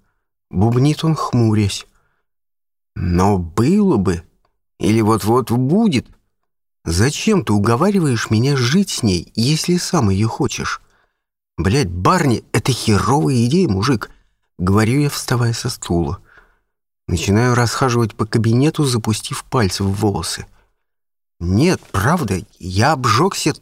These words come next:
точно так же. Не дури!" "Винс, у меня с Мирандой ничего не было". Я останавливаюсь и снова внимательно смотрю в глаза приятеля. Либо он говорит правду,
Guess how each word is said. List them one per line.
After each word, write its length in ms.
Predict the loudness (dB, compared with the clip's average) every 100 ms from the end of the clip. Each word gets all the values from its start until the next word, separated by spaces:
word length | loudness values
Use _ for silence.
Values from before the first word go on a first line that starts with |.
| _
точно 460 | -2 0 0 0 0
так 260 | 2 -2 -2
же. 180 | -10 -14 _ -10
Не 320 | -2 0 2
дури!" 600 | 2 2 0 -2 -2 -4 _ _ _ _ _ _ _
"Винс, 640 | 2 4 4 2 0 -4 -12 _ _ _ _ _ -2
у 100 | 2
меня 400 | 4 4 4 0
с 120 | 0
Мирандой 560 | 2 4 2 2 2 2
ничего 380 | 2 -2 0
не 140 | 2 2
было". 260 | 0 -2 -6 _ _ _ _ _ _ _ _ _ _ _ _ _ _ _
Я 300 | -6 -2 0
останавливаюсь 880 | -2 -2 0 2 2 2 2 2 0
и 60 | -2
снова 340 | 0 2 2
внимательно 640 | 2 2 2 0 0 -2 -2
смотрю 460 | -2 -4 -2 -2
в 140 | -4 -4
глаза 500 | -2 -2 0 0 0
приятеля. 720 | -2 0 0 0 -2 -4 -6 -10 _ _ _ _ _ _ _ _
Либо 380 | -4 0 2 2
он 200 | 2 2
говорит 400 | 2 2 0 -2 _ -6
правду, 580 | -2 0 0 0 -2